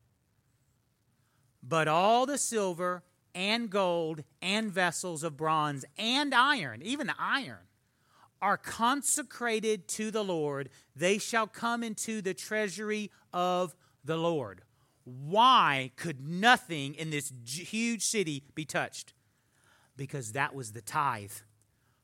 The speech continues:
for the whole promised land. Was Jericho the first city? Yes. "Don't touch anything in Jericho. Everything in Jericho is mine,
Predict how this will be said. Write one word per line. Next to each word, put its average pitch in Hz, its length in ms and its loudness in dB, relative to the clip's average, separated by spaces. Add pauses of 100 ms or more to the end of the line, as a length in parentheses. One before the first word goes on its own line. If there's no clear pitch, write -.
for - 100 -10
the 127 140 -8
whole 120 320 -6
promised 113 440 -12
land. 95 380 -14 (720)
Was 127 180 -6
Jericho 147 400 0
the 156 80 0
first 170 300 -2
city? 190 340 -2 (560)
Yes. 139 580 4 (720)
"Don't 180 240 4
touch 208 260 2
anything 233 340 0
in 254 100 0
Jericho. 214 640 6 (320)
Everything 269 640 4
in 247 80 2
Jericho 175 420 4
is 135 80 -6
mine, 110 340 -6